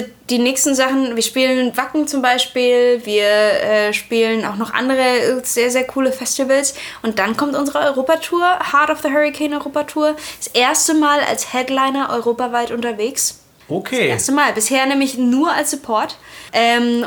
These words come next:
Speaker 1: und das ist echt was ganz, ganz Interessantes. Zum ersten Mal auch so, so, ich glaub, dreieinhalb Wochen oder sowas sind wir unterwegs.
Speaker 2: Also sind ja ordentlich Shows in Deutschland.
Speaker 1: Und
Speaker 2: Ich weiß nicht, was da noch in, in den anderen Ländern dazu kommt. So,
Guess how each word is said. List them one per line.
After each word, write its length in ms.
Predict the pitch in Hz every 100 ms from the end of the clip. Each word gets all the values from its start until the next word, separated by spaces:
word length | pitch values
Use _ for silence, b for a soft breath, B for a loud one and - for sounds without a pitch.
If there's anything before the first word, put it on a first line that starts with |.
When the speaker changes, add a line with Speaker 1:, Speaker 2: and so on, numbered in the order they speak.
| 226
Speaker 1:
und 280 | 233 226 -
das 300 | 240 - -
ist 340 | - 240 - 220
echt 380 | 247 - - -
was 200 | 214 214
ganz, 220 | 226 269
ganz 200 | 277 269
Interessantes. 1000 | 269 254 254 240 311 359 170 143 - -
Zum 180 | - 233
ersten 320 | 208 247 -
Mal 200 | 277 269
auch 240 | - 233 233
so, 320 | 247 233 226
so, 100 | 220
ich 140 | 214
glaub, 200 | - 226 -
dreieinhalb 600 | 208 254 339 302 294 -
Wochen 180 | 294
oder 240 | 370 240 190
sowas 300 | 196 185 190
sind 120 | 202
wir 120 | 196
unterwegs. 500 | 196 214 226 294 - - - - - - - - -
Speaker 2:
Also 160 | 131 123
sind 100 | 127
ja 100 | 104
ordentlich 260 | 131 156
Shows 220 | - 151
in 100 | 120
Deutschland. 420 | 107 113 233 220 143
Speaker 1:
Und 40 |
Speaker 2:
Ich 60 | 131
weiß 160 | 139 160
nicht, 140 | 127
was 160 | 127 -
da 100 | 123
noch 240 | 120 117
in, 220 | 120 120 120
in 140 | 113
den 140 | 113 113
anderen 240 | 123 131
Ländern 240 | 131 131
dazu 280 | 123 120 -
kommt. 240 | 120 147
So, 120 | -